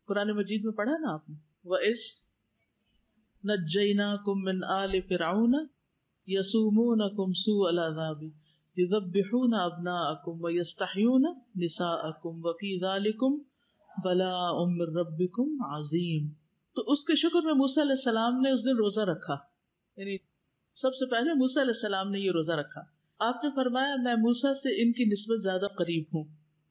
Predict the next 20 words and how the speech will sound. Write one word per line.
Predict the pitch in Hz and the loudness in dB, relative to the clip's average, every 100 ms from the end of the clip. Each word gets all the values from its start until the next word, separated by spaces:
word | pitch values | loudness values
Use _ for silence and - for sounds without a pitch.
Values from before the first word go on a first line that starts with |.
| _ _ 170 | _ _ -2
यानी | 208 | 0
ये | 214 | 0
पैगंबरों | 220 214 202 208 233 | 0 0 -2 0 0
की | 233 | 0
इताअत | 214 196 202 208 | -2 -2 -2 -2
नहीं | 233 | -2
करते | 262 214 214 233 | 0 -4 -2 -4
और | |
उनका | 214 214 208 | -4 -4 -4
हक | 214 220 | -4 -4
अदा | 190 202 | -4 -2
नहीं | 220 | -4
करते। | 226 214 208 269 339 _ _ 202 | -4 -8 -4 -6 -6 _ _ -2
मूसा | 233 247 | 0 2
अलैहि | 269 262 | 0 0
सलाम | 247 233 240 254 220 190 | 0 -2 -2 -4 -6 -4
मुझसे | 208 247 - 247 | 0 0 0 0
ज्यादा | 196 208 247 | 0 0 -2
करीब | 233 220 226 240 | -2 -4 -2 -2
हैं, | 285 | -4